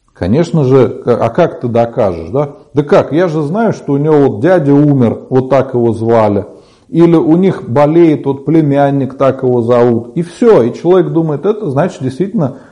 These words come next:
какой-то порядочный человек, раз он знает все про эту семью. И вашим близким могут так написать, и от вашего имени в том числе.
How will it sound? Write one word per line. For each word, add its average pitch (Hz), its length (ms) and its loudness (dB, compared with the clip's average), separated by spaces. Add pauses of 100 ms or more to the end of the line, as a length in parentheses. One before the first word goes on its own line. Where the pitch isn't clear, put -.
(560)
какой-то 143 880 2
порядочный 156 640 0
человек, 160 400 0
раз 135 220 0
он 135 100 -2
знает 127 360 0
все 147 180 0
про 110 240 0
эту 110 180 -4
семью. 131 560 -2 (180)
И 147 440 2 (340)
вашим 160 500 -2
близким 147 440 -2
могут 131 340 0
так 120 220 0
написать, 117 800 -4
и 123 40 -4
от 127 180 0
вашего 147 420 0
имени 127 440 -2
в - 120 -12
том 117 200 0
числе. 110 540 -6